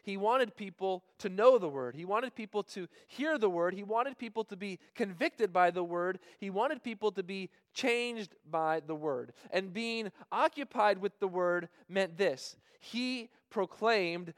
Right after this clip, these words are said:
the gospel. He was testifying to the Jews that the Christ,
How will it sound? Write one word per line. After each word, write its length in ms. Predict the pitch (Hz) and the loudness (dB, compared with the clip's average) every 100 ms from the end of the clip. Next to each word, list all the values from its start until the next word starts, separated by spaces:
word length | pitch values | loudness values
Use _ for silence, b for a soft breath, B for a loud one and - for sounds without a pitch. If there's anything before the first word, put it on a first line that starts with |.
| 247 | -4
the 100 | 180 | -2
gospel. 600 | 165 190 214 - - 123 - 277 | 4 6 6 2 -8 -10 -10 -12
He 80 | 190 | -4
was 180 | 185 - | -4 -2
testifying 800 | - 269 - 240 233 220 214 202 | 4 4 4 -2 4 4 4 -2
to 60 | |
the 100 | 190 | -6
Jews 520 | 170 214 170 160 170 - 254 | -6 -2 -2 -2 -4 -12 -2
that 180 | 185 151 | 0 0
the 80 | 156 | -2
Christ, 640 | - 254 170 151 180 - | 2 6 8 6 -2 -12